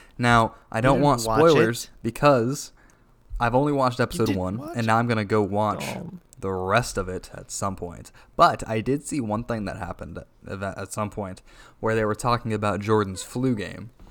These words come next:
Speaker 1: Uh, we all know the flu game, but apparently it was
Speaker 2: You
Speaker 1: actually
Speaker 2: know the flu
Speaker 1: the
Speaker 2: game.
Speaker 1: food poisoning game, where
Speaker 2: It was
Speaker 1: he
Speaker 2: the
Speaker 1: and his
Speaker 2: hangover
Speaker 1: boys
Speaker 2: game.
Speaker 1: were in the hotel, ordered a pizza out of town in, uh,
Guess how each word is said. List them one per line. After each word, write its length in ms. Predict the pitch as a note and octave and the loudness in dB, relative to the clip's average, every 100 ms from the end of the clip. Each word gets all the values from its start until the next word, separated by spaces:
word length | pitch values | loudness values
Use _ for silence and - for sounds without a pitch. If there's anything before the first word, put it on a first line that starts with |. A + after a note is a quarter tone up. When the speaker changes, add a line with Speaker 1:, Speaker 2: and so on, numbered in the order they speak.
| - - - - - | -20 -20 -20 -20 -10
Speaker 1:
Uh, 320 | G2 F#2 C#2 | -6 -6 -6
we 140 | F#2 A#2+ | 2 4
all 140 | A#2 | 6
know 120 | A2 | 4
the 80 | G2 | 2
flu 240 | - F#2 F2+ | -2 -6 -4
game, 320 | F2 F2 F2+ - - _ _ | -4 -6 -8 -12 -20 _ _
but 140 | G#2+ | -2
apparently 800 | F#2+ - D#3 F#3+ F3 G2+ F#2 G#2 - _ _ _ _ _ _ _ - | 0 -2 -2 -2 -2 -6 -6 -8 -12 _ _ _ _ _ _ _ -6
it 80 | A#2 | -2
was 180 | A2 G#2 | -2 -2
Speaker 2:
You 60 | |
Speaker 1:
actually 300 | A2 D3 G3 | -2 2 4
Speaker 2:
know 260 | D#3+ F#2+ G2 | 6 4 0
the 100 | F2+ | -6
flu 180 | - G2+ | -6 -4
Speaker 1:
the 120 | G2 | -4
Speaker 2:
game. 200 | G2 G2 | -6 -2
Speaker 1:
food 300 | E3+ F#3 E3+ | 0 0 -2
poisoning 640 | - F#2+ F2+ F2+ F2+ F2+ | -2 -2 -2 -6 -8 -10
game, 360 | E2 - - - _ _ _ _ _ _ - - | -10 -12 -12 -16 _ _ _ _ _ _ -16 -4
where 200 | G#2+ G#2+ | 0 2
Speaker 2:
It 60 | C#3 | 2
was 140 | C3 | 0
Speaker 1:
he 80 | A#2+ | 0
Speaker 2:
the 80 | A#2 | 0
Speaker 1:
and 80 | |
his 80 | G#2+ | 0
Speaker 2:
hangover 180 | G2 A#2 | 0 4
Speaker 1:
boys 300 | A#2 G#2 G#2+ | 4 4 0
Speaker 2:
game. 80 | - | -2
Speaker 1:
were 100 | G2+ | -4
in 80 | G2+ | -2
the 60 | G2+ | 0
hotel, 600 | G2 - B2 G#2+ G2+ A2+ - | -2 -2 -2 0 0 -4 -6
ordered 300 | G#2+ G#2+ - | -6 -6 -10
a 20 | |
pizza 600 | - D3 C#3+ F#2+ F2+ G2+ _ _ _ _ _ _ _ _ _ _ - _ _ _ _ _ _ _ _ - | -4 -2 -2 -2 -2 -4 _ _ _ _ _ _ _ _ _ _ -20 _ _ _ _ _ _ _ _ -4
out 220 | A2+ G#2+ | -2 -2
of 100 | F#2+ | -4
town 300 | - A#2 G2+ | -4 -2 -2
in, 220 | F2+ F2+ G#2+ - | -6 -10 -14 -12
uh, 280 | F2+ E2+ | -10 -10